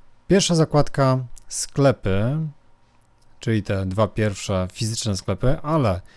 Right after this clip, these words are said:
nowości w asortymencie i oraz, e, oferty takie wyprzedażowe. Nowości, co tutaj mamy?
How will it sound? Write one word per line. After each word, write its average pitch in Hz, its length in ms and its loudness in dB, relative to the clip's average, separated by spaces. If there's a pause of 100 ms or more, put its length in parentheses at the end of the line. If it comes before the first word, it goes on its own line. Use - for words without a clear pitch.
(280)
nowości 127 420 4
w 131 40 2
asortymencie 120 840 0 (540)
i 214 200 -2
oraz, 123 640 -2
e, 117 420 0
oferty 123 800 2
takie 104 580 -2
wyprzedażowe. 117 720 2 (960)
Nowości, 131 640 2
co - 140 -8
tutaj 117 240 -4
mamy? 92 380 -2